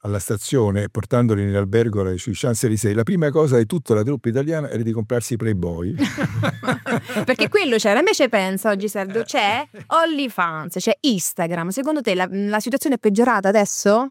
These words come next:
Speaker 1: Beh, n-, penso che oggi è molto pericoloso andare molto su que-, giocare su questo giocherello qui, crede?
Speaker 2: Mhm.
Speaker 1: Perché evidentemente spesso e volentieri ti, ti rubano anche il, il numero del conto <laughs> corrente, quindi può essere, può essere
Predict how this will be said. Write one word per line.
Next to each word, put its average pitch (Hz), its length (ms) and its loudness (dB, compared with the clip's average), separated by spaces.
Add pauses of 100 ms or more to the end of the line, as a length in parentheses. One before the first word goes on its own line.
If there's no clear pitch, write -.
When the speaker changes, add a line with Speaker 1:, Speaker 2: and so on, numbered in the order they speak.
Speaker 1:
Beh, - 160 -2 (120)
n-, 113 200 2
penso 120 320 2
che 113 120 2 (180)
oggi 135 240 2
è - 20 2
molto 101 260 -2
pericoloso 101 500 -2
andare 92 360 -4
molto 92 260 -6
su 98 140 -12
que-, 95 220 -6
giocare 95 440 -4
su 92 140 -8
questo 98 260 -8
giocherello 95 460 -2
qui, 95 280 -4 (160)
crede? 92 300 -6
Speaker 2:
Mhm. 190 320 -12 (300)
Speaker 1:
Perché 104 260 -2
evidentemente 107 560 2
spesso - 300 -4
e 101 40 0
volentieri 101 400 0
ti, 95 140 -2 (100)
ti - 140 -6
rubano 98 280 0
anche 101 180 -4
il, 92 100 -6
il 117 100 -2
numero 101 240 2
del 98 100 0
conto 107 600 -2
<laughs> - 80 -20 (100)
corrente, 165 840 -2 (200)
quindi 170 400 0 (280)
può - 180 -8
essere, 127 540 -2 (180)
può 127 140 -2
essere 113 520 -2